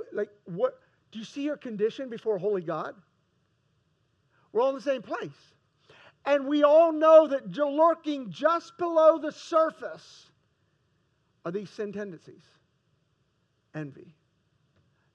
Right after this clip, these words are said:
The Bible says, "Thou shalt not covet." Listed right along with "Thou shalt not commit adultery" and "Thou shalt not murder," "Thou shalt not covet." But we covet.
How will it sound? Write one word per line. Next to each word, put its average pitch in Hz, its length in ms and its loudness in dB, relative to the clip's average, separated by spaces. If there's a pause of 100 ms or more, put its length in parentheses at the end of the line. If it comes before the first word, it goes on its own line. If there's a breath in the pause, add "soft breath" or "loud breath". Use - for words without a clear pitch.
(140)
The - 60 -20
Bible 247 280 -4
says, 240 180 -8
"Thou 220 160 -4
shalt 220 220 -8
not 202 200 -12
covet." 185 320 -8 (1700 soft breath)
Listed 277 360 -2
right 247 180 0
along 269 240 -2
with 240 100 -6
"Thou 240 160 -4
shalt 247 220 -10
not 220 180 -8
commit 233 220 -4
adultery" 220 460 -4
and 214 80 -10
"Thou 208 120 -6
shalt 208 220 -10
not 196 180 -10
murder," 190 300 -8
"Thou 190 180 -4
shalt 190 260 -8
not 180 280 -12
covet." 156 320 -12 (1160)
But 180 120 -12
we 185 120 -8
covet. 269 320 -6